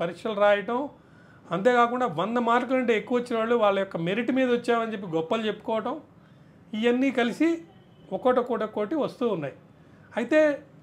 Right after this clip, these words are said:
ఆర్థికమైనటువంటి లావాదేవీలు అనుమానాస్పదంగా ఉన్నాయి కాబట్టి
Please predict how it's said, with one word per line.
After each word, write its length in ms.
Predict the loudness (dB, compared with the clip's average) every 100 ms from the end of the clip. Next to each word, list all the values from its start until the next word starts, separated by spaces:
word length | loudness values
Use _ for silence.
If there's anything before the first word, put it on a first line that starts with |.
| -2
ఆర్థికమైనటువంటి 1040 | 4 6 6 4 4 4 2 2 0 0
లావాదేవీలు 760 | 2 4 4 2 2 -4 -6 -8 -6
అనుమానాస్పదంగా 840 | -4 -2 0 -2 -2 -4 0 0
ఉన్నాయి 260 | 0 -2 -6
కాబట్టి 500 | -6 -8 -12 -12